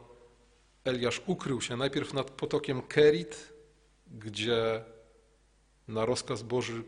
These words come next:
kruki karmią go, przynosząc mu codziennie chleb i mięso.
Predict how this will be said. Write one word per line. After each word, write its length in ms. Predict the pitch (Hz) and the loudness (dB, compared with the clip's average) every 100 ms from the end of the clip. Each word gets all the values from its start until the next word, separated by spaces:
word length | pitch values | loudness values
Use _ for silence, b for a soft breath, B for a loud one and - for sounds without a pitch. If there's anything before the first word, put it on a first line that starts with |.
| - - | -12 -10
kruki 600 | - 160 175 - 90 - b b b b _ _ | -2 -2 -2 -6 -12 -12 b b b b _ _
karmią 560 | - 139 127 107 95 92 | 2 4 6 4 0 -2
go, 280 | 95 95 104 - - _ _ _ - | -4 -6 -6 -14 -20 _ _ _ -16
przynosząc 560 | - 127 117 117 120 - | -8 -4 -2 -2 -4 -6
mu 140 | 113 | -8
codziennie 580 | 104 - 113 120 123 117 | -8 -4 0 0 0 -4
chleb 340 | 113 127 120 143 | -2 0 0 -2
i 60 | |
mięso. 460 | 135 131 127 143 | -4 -2 -2 -4